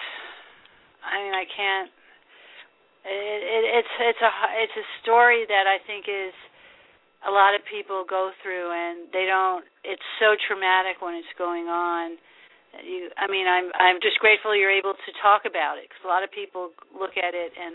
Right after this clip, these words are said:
all that you went through with the hospital and the journey that, you know, to your grandmother's passing, uh, <clears throat> is very hard. So, in, I'm gonna give you thirty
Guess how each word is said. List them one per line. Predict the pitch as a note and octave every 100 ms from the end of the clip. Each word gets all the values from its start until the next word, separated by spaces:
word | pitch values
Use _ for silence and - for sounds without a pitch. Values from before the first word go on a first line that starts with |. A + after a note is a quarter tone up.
| -
all | F#3 F3 F#3 F#3+
that | F#3+ F3
you | F3 E3
went | E3 E3+ -
through | E3+
with | D#3+ D#3
the | D#3+
hospital | F3 E3+ - - E3+ E3 E3 - - - - - - -
and | F#3+
the | G3 E3
journey | G3 G3+ G3+ F#3+ F3+ F3 F3 E3+
that, | F3+ E3+ E3 - _
you | G3+ F3+
know, | F3 E3+
to | - G3
your | F3+ E3
grandmother's | F3 F3 F3 E3 E3 D#3+ - - _ _ -
passing, | F3+ E3 E3 E3 D#3+ - _ _ _ _ _ _ _
uh, | F3 E3 D#3+ D#3 D#3+ - - - - _ -
<clears throat> | F3 - -
is | G3+
very | A3 G3+ E3+ - -
hard. | F#3 G3 F3+ E3 - - -
So, | A3 G3+ G3+
in, | - G3 F#3 - -
I'm | G3
gonna | G3 G3+
give | G3 F#3
you | F#3 F3+ E3+ _ _ -
thirty | G#3+ B3